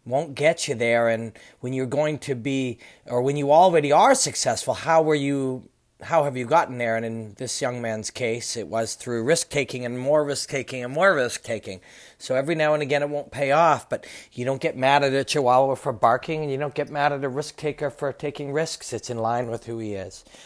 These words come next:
Um, the other coach is a good friend, my friend Evan, and he was complimenting me on my work, and I realized I am proud of the work I've been doing lately.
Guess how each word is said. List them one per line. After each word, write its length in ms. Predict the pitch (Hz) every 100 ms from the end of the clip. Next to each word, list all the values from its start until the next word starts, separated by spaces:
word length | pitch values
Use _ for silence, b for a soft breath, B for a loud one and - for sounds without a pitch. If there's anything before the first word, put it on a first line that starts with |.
| B B B
Um, 500 | 135 131 135 135 139
the 140 | 131 165
other 160 | 185
coach 400 | - 160 143 -
is 120 | 139
a 60 | 131
good 180 | 127 123
friend, 460 | - 151 151 147
my 140 | 143 131
friend 260 | - 147
Evan, 380 | 143 147 143 135
and 160 | 135 139
he 80 | 143
was 140 | 131
complimenting 600 | - 147 143 139 135 139
me 100 | 135
on 140 | 131
my 120 | 135 139
work, 360 | 165 175 -
and 80 | 165
I 60 | 165
realized 760 | 165 302 190 135 143 139 - - B B B B B
I 160 | 160 190
am 180 | 269
proud 260 | - 175 131
of 80 | 120
the 60 |
work 240 | 120 123 120
I've 120 | 117
been 200 | 117 110
doing 280 | 120 113 110
lately. 460 | 107 107 101 95